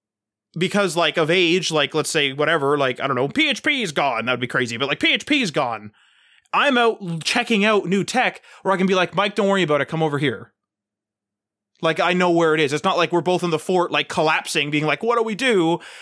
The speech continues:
Too scared to move, but too scared to leave, right? So we have that spread. And I, again, I don't wanna get too, too into this,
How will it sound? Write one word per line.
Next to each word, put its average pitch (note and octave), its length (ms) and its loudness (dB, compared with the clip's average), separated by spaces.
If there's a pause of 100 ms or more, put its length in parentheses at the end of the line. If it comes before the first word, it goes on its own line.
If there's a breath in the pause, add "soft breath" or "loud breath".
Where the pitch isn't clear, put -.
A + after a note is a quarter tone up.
(200 loud breath)
Too A3 140 2
scared G#3 320 2
to F#3 100 0
move, F#3+ 300 0
but E3+ 100 -4
too G#3 160 2
scared F#3+ 260 0
to E3 80 0
leave, D#3 520 -2 (760)
right? D#3 240 -2
So F#3+ 120 -2
we F3+ 120 2
have E3 520 0
that C#3 360 0 (720)
spread. - 540 -6 (180)
And E3 140 -2
I, F3+ 200 2
again, F3+ 280 2
I D3 60 2
don't F3 100 2
wanna F#3 160 0
get F3 160 -2
too, G3 220 0
too E3+ 200 2
into D3+ 200 0
this, D3 240 -2